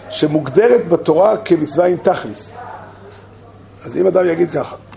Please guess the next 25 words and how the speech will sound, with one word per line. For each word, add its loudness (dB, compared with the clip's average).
נתחיל -4
בשלב 2
הראשון 0
ונשאל, -4
מה -2
קורה 0
אם -2
אדם 0
טרח 0
והתייגע 2
בשביל -6
לפדות -2
שבוי, -2
והשקיע -6
בזה -2
מי -6
יודע -4
כמה -8
זמן -6
וכמה -10
כוח -2
וכמה -10
כסף, -6
ולא 4
הצליח? -4